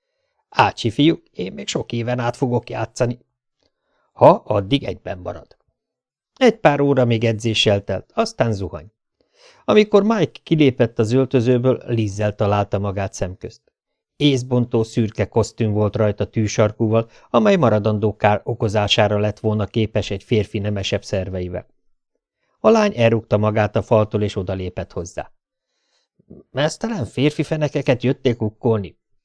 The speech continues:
cukkolta Mike. Liz a szemét forgatta. „Ha meztelen férfi feneket akarok látni, rátok nyitok, és kész.” Végül is nem egyszer előfordult, hogy Liz egyszerűen besétált az öltözőbe,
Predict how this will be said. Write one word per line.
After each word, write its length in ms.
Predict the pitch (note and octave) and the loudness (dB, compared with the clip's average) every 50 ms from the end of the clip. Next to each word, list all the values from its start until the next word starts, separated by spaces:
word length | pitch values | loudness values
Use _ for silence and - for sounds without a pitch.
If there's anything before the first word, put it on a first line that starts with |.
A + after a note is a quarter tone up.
| _ _ _ _ | _ _ _ _
cukkolta 540 | - - F#2+ _ - - - A2+ - - | -14 -14 -14 _ -10 -10 -10 -10 -8 -10
Mike. 440 | F#2 F#2 E2 - - _ _ _ _ _ _ _ _ _ _ _ _ _ _ _ _ _ _ | -12 -10 -12 -16 -18 _ _ _ _ _ _ _ _ _ _ _ _ _ _ _ _ _ _
Liz 300 | - A#2+ A#2+ A#2 A2 G#2+ | -2 0 2 2 2 2
a 60 | A#2 | -2
szemét 400 | G2+ - - G2 G2 G#2 G2+ F#2+ | -2 0 -2 -2 0 -2 -2 -4
forgatta. 680 | - - A2+ G#2 G2+ G2+ G2+ F#2 _ - - F2+ - _ _ _ _ _ _ _ _ _ | -2 -2 -2 -2 -2 -4 -6 -8 _ -6 -6 -6 -6 _ _ _ _ _ _ _ _ _
„Ha 140 | - A#3+ | -2 0
meztelen 520 | B3 A#3 F3+ D3 - - - C3+ C#3 C#3 B2 | 0 2 0 -2 2 2 2 2 2 0 0
férfi 340 | - C3+ C3+ C#3 C3 - C3+ | 0 0 0 0 0 -2 -2
feneket 480 | - - B2+ B2+ C3 - C3+ A#2+ - | 0 0 0 0 0 0 0 0 0
akarok 380 | C3 A#2 - B2+ B2 B2 A#2+ - | -2 0 0 0 0 0 0 2
látni, 400 | B2 B2 A#2+ A#2 - - B2+ B2 - | 2 4 4 2 0 -6 -10 -8 -4
rátok 420 | - A#3 F3 D3+ - - C#3 - | -2 -2 -2 -2 0 -2 -2 0
nyitok, 340 | - C#3 B2+ - B2+ A#2+ - | -2 -4 -2 -2 -2 -2 -2
és 200 | A2+ G#2 - - | -4 -4 -6 -6
kész.” 460 | - G2+ G2+ G2+ G2+ - - - - _ _ _ _ _ _ _ _ _ _ - F3+ E3+ - | -6 -4 -4 -4 -6 -8 -12 -20 -20 _ _ _ _ _ _ _ _ _ _ -18 -18 -16 -12
Végül 420 | A3 G#3 G#3 G3+ G3+ G3 G3 G3 F#3 | -10 -8 -6 -4 -4 -2 0 0 0
is 220 | F#3 F#3 - - _ _ _ _ _ _ _ | 0 -2 -4 -12 _ _ _ _ _ _ _
nem 220 | - - G#2+ G#2+ | -6 -6 -4 -2
egyszer 300 | A2 G#2+ - - A2+ A2 | -4 -4 -2 -2 0 2
előfordult, 640 | A2+ A2+ A2 A#2 G#2+ - - A#2+ A2+ A2 A#2+ A#2 - | 2 2 2 2 0 0 2 2 2 2 0 -2 -2
hogy 160 | - A#2 G#2 | -2 -4 -2
Liz 240 | G#2+ A2+ A#2 A2+ G#2+ | 0 0 0 0 -2
egyszerűen 480 | - A2+ G#2 - - G#2+ G#2 G#2+ G#2 G#2+ | -4 -8 -8 -6 -4 -2 -2 0 0 0
besétált 560 | G#2 A2 G#2 - G#2+ G#2 - G#2+ G#2 G2+ - | -2 -2 -2 0 -2 0 0 0 0 0 0
az 120 | G#2+ G2 | -2 0
öltözőbe, 600 | G#2 A2 A2 G#2 - A2+ G#2 G#2 G#2+ G#2+ A2 A2+ | 0 0 0 0 0 -2 0 0 0 2 0 0